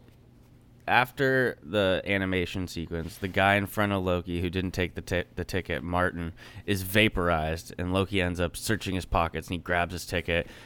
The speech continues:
and the Loki title sequence begins. The next scene takes us to France in the year fifteen forty-nine,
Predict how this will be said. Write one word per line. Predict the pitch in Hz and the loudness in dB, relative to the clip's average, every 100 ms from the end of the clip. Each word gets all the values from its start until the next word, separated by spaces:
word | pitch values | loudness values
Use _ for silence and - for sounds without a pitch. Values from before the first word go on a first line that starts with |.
| - | -6
and | 98 90 | -2 0
the | |
Loki | 85 92 90 98 | 4 2 2 -2
title | 90 87 85 82 | 0 2 2 2
sequence | - 90 - 80 - | -2 -4 -4 -6 -8
begins. | - - 101 104 101 - - - - | -12 0 4 4 2 -4 -16 -20 -6
The | 104 | 0
next | 104 - | 0 0
scene | - 104 95 | -2 -2 0
takes | 113 - | -2 -2
us | 92 - | -6 -6
to | - | -10
France | - 113 117 117 | 0 2 2 0
in | 101 | -2
the | 98 | 0
year | 92 | 0
fifteen | - 113 - - 101 | 0 -2 -2 -2 -2
forty-nine, | 92 104 101 92 87 87 85 | 0 0 0 2 2 2 0